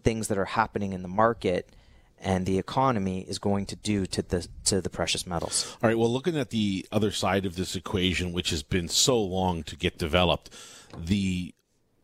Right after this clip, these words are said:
Speaker 2: patience that a person interested in precious metals or those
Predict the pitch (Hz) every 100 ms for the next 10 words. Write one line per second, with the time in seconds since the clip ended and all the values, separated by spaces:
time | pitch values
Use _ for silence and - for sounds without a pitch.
0 | _ _ - - 170 160 - 78 - -
1 | - 87 87 87 - 117 - 98 90 -
2 | 113 - 107 - 80 85 - 90 - -
3 | 95 85 - - 87 73 104 117 95